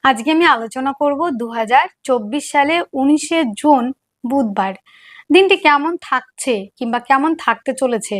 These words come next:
মেষ থেকে মীন রাশির জাতক জাতিকাদের। কোন কোন বিষয়ে অ্যাক্টিভ থাকবেন, কোন কোন বিষয়ে সাবধানতা অবলম্বন করবেন এবং কোন কোন বিষয়ে আপনারা ইনভেস্ট করবেন, তার ডিটেলসে খুঁটিনাটি বিষয় নিয়ে আলোচনা করব।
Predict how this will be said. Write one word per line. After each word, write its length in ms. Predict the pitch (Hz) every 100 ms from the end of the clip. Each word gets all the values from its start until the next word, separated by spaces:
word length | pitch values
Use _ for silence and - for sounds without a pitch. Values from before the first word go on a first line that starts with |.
| 190
মেষ 340 | 247 302 359 -
থেকে 220 | 349 339 320
মীন 160 | 277 254
রাশির 240 | 311 262
জাতক 280 | 220 202 214
জাতিকাদের। 540 | 202 196 196 190 185 180 _ _ _ - - -
কোন 120 | 226
কোন 120 | 349 349
বিষয়ে 440 | 262 254 311 311 302 302 _ _ -
অ্যাক্টিভ 380 | 233 - - 269 -
থাকবেন, 360 | 269 233 262 277 _ _ _ _ -
কোন 120 | 285 294
কোন 120 | 302
বিষয়ে 280 | 247 240 285 -
সাবধানতা 500 | 208 196 226 247 254
অবলম্বন 380 | 247 254 254 254
করবেন 260 | 240 226 247
এবং 140 | 277 302
কোন 120 | 247 233
কোন 120 | 262 240
বিষয়ে 240 | 226 277
আপনারা 180 | 277 277 -
ইনভেস্ট 460 | 233 226 226 262 -
করবেন, 360 | 262 220 196 196 _ _ _ - _ -
তার 180 | 349 359 214
ডিটেলসে 460 | 254 320 339 339 339
খুঁটিনাটি 480 | 339 262 277 269 277
বিষয় 340 | 202 202 247
নিয়ে 160 | 247 277 202
আলোচনা 340 | 185 185 180
করব। 280 | 190 196